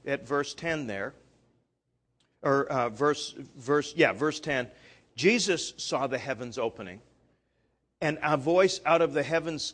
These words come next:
came speaking to him. So it's not, "This is my beloved Son," but,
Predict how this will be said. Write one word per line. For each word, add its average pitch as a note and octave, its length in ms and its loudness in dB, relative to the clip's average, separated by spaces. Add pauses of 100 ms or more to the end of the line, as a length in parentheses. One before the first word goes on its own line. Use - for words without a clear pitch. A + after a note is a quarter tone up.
came C#3+ 460 -2
speaking D#3 600 -4 (100)
to G3 280 -2
him. D#3+ 380 -4 (480)
So D#3 240 4
it's D3+ 180 0
not, E3+ 340 -2
"This A3 240 8
is D#3+ 140 -4
my D#3 180 2
beloved C3+ 440 -2
Son," C#3 340 -4
but, C#3 360 2